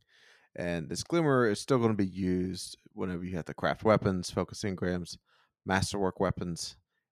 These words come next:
and armor. And then your gear, um, will just have the increased capacity to carry the Glimmer magically. So they kinda make it to where, like, with that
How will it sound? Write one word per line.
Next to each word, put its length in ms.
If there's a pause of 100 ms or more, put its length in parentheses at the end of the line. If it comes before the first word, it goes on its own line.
and 120
armor. 460 (1080)
And 120
then 160
your 160
gear, 540 (840)
um, 580 (880)
will 240
just 220
have 180
the 120
increased 400
capacity 640
to 360 (880)
carry 240
the 100
Glimmer 340 (440)
magically. 640
So 300 (600)
they 60
kinda 220
make 180
it 100
to 60
where, 180
like, 240 (1400)
with 120
that 220